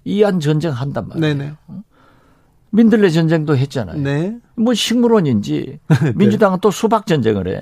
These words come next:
Speaker 2: 예.
Speaker 1: 아무튼 제가 볼 때는 그러면 안 된다.
Speaker 2: 네.
Speaker 1: 그런데 이런 게 있어요.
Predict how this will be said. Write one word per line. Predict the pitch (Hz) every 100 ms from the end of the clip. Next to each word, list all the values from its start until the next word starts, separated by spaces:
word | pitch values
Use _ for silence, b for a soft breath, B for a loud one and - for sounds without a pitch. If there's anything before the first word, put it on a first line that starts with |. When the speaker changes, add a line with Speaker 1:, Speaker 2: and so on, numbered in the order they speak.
| 135
Speaker 2:
예. | 131 127 190 - -
Speaker 1:
아무튼 | - 127 165 - 170 156 196 254 b b b b
제가 | - 117 117
볼 | 110 95
때는 | - 95 90 92 92 - 123 b b b
그러면 | - 127 143 143
안 | 107
된다. | 110 131 101 98 87 143
Speaker 2:
네. | 143 143 -
Speaker 1:
그런데 | 175 180
이런 | 151 160
게 | 165
있어요. | 147 -